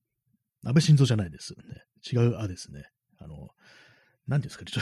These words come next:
<laughs> ちょっと漢字の知識がちょっとでも、だんだん抜け落ちていって、何、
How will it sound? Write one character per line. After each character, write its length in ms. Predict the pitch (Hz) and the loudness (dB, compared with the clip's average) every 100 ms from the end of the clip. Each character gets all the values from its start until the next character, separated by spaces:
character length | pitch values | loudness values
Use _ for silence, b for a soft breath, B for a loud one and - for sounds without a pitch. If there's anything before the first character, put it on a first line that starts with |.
| - - | -2 -2
<laughs> 80 | - | -4
ち 80 | 120 | -4
ょ 20 | |
っ 20 | |
と 40 | 92 | -4
漢 220 | - 147 | 2 2
字 100 | 131 | 4
の 100 | 139 | 2
知 140 | - | 2
識 160 | 127 - | -2 -4
が 60 | 98 | -8
ち 80 | |
ょ 20 | - | -8
っ 0 | |
と 120 | 92 | -10
で 60 | 82 | -10
も、 80 | 90 113 117 117 | -12 -12 -10 -6
だ 120 | 113 | -4
ん 40 | 117 | 0
だ 80 | |
ん 40 | 113 | 0
抜 460 | 113 113 117 110 | -2 -4 -4 0
け 100 | 113 | 4
落 140 | 147 - | 4 2
ち 40 | |
て 60 | 90 | -4
い 20 | |
っ 40 | 87 | -10
て、 200 | - 92 | -10 -6
何、 340 | 104 131 | 0 0